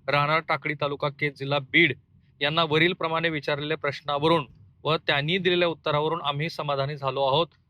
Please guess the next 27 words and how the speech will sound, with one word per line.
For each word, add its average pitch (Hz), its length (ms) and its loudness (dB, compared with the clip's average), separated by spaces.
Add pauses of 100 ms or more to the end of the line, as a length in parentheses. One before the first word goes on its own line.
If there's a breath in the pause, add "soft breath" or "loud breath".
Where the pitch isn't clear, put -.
(100)
आरोपीस 156 420 0
विचार 151 260 -2
करण्यासाठी 151 600 -6
चोवीस 160 460 -2
तासापेक्षा 156 540 -4
अधिकचा 139 360 -4
वेळ 147 260 -2
दिला 143 180 -2
होता, 151 260 0
म्हणजे 135 180 -10
चोवीस 143 380 -6
तास 151 120 -6
दिले 151 220 0
होते. 175 300 4 (400 soft breath)
त्याप्रमाणे 156 480 0
त्यास 165 280 -4
कबुली 156 400 -2
जबाब 147 280 -2
देणे 147 180 -6
बंधनकारक 147 640 -4
नाही, 143 400 0
याबाबत 139 400 2
त्यास 147 160 -2
स्पष्ट - 320 -10
कल्पना 143 380 -6
दिलेली 139 300 -4
होती. 151 280 0